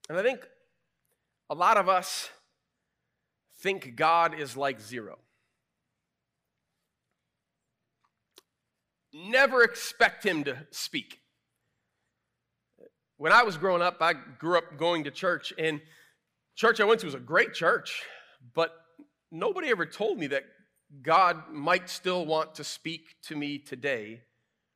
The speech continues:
the same way that he spoke to people in the Bible. Like, I, like, I heard, like, we have the Bible, like, "And you got the Bible, and that's all that you need." And that's true,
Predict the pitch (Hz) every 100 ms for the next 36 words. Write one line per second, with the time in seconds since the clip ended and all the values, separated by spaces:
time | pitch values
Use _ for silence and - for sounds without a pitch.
0 | _ _ _ 127 - 156 143 139 135 123
1 | - - 135 123 123 117 117 113 127 -
2 | 117 - _ _ _ _ _ 165 185 196
3 | 208 226 220 226 208 202 185 208 202 196
4 | 262 208 139 139 151 - 185 190 196 196
5 | 190 190 185 202 196 185 220 262 254 214
6 | 175 185 202 180 185 180 220 254 185 202
7 | 262 - - - 262 302 330 392